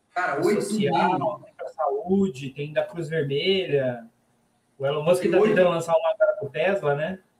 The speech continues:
Speaker 1: Tem até a, a, a, tem até a, a Mars Coin também, de, de, de, a moeda de Marte.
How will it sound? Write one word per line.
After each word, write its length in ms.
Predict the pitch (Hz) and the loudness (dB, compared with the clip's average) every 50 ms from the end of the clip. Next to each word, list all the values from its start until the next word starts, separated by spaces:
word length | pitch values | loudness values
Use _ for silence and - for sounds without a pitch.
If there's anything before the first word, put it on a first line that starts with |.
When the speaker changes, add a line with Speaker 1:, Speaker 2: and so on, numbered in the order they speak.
| _ _ _ _ _ _ _ _ _ _ _ _ _ _ _ _ | _ _ _ _ _ _ _ _ _ _ _ _ _ _ _ _
Speaker 1:
Tem 100 | - 175 | -2 0
até 240 | 196 196 180 - 180 | 0 0 0 -2 -4
a, 80 | 170 160 | -4 -2
a, 880 | 151 151 147 147 156 165 165 160 151 151 151 151 - 156 156 156 - | -2 -2 -2 -2 -2 0 0 2 2 2 0 0 -2 -2 -2 -2 -4
a, 20 | 131 | -6
tem 120 | - 165 190 | -4 -2 0
até 260 | 196 196 196 208 196 | 0 0 0 0 0
a, 460 | 190 185 170 165 - 160 156 156 151 | 0 0 -2 -2 -2 -2 0 0 0
a 80 | 151 - | 0 0
Mars 360 | 170 175 180 175 - - - | 0 0 0 0 0 -2 -4
Coin 500 | - 165 170 165 170 202 208 185 151 135 | -2 -2 0 2 2 2 0 -2 -2 -2
também, 440 | 139 143 147 151 165 180 196 180 143 | -2 -2 -2 -2 -2 -4 -4 -6 -6
de, 160 | 135 151 147 | -4 -4 -4
de, 440 | 139 135 139 139 131 135 139 135 135 | -2 -2 0 0 0 0 0 0 -2
de, 160 | 131 135 143 | -2 -2 -4
a 80 | 139 | -2
moeda 280 | 139 139 143 147 147 151 | -2 0 0 0 0 -2
de 120 | 147 143 | -2 -2
Marte. 880 | 143 139 143 156 185 202 208 202 175 - - - - - - - - - | -2 -2 -2 -2 0 0 0 0 -2 -4 -6 -8 -10 -10 -10 -10 -12 -16